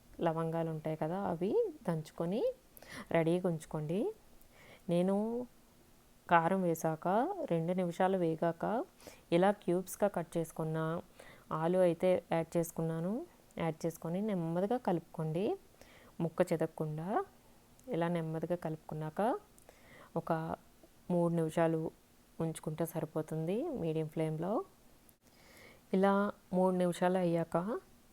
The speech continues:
ఇలా దంచుకున్నాం కదా మనం చెక్క, లవంగాలు, అది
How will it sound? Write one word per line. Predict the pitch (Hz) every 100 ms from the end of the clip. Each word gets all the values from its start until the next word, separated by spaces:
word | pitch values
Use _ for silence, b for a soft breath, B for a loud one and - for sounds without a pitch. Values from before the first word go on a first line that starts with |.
| 381
ఇలా | 175 175 170
దంచుకున్నాం | 165 160 - 175 180 170
కదా | 160 170
మనం | 175 165 165
చెక్క, | 165 - 165 165 - - -
లవంగాలు, | 165 160 156 160 165 226 381 B B B B -
అది | 165 190